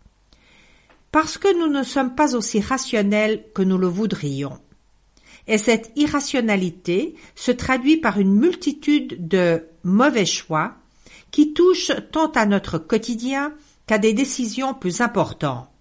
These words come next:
Acquérir une maison, changer de travail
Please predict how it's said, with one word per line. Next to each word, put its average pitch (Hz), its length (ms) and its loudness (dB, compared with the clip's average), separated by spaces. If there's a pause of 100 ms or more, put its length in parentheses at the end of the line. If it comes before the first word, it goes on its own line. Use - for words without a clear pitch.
(480)
Acquérir 208 480 2
une 185 120 2
maison, 170 540 -2 (220)
changer 233 420 2
de 196 80 0
travail 160 640 0